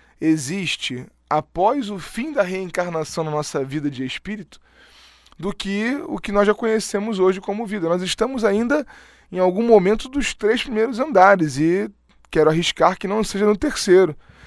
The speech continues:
que talvez não seja mais exatamente no primeiro, mas passando pro segundo talvez, em algum momento desse princípio da vida espiritual. O que nos, é, é, garante que nós somos espíritos mais ou menos recém-criados.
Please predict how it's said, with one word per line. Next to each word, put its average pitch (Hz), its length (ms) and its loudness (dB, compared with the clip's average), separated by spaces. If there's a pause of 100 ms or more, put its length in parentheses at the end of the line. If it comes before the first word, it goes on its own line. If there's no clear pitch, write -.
(260)
que - 120 -12
talvez 165 240 2
não 180 80 -2
seja 165 240 -2
mais 160 500 0
exatamente 156 500 -2
no 156 100 -4
primeiro, 170 520 6
mas 160 140 0
passando 160 360 0
pro - 120 -4
segundo 156 340 -6
talvez, 156 440 2 (360)
em 175 80 -4
algum 190 220 2
momento 202 1040 0
desse 185 320 0
princípio 254 800 -4
da 233 140 2
vida 185 200 -10
espiritual. 202 680 -2 (520)
O 156 80 -2
que 226 180 -6
nos, 269 500 -2
é, 151 540 4
é, 143 40 4
garante 175 680 4
que - 100 -6
nós 185 180 2
somos 196 300 2
espíritos 208 720 2 (340)
mais 208 340 4
ou 220 80 4
menos 208 240 0
recém-criados. 226 1040 -4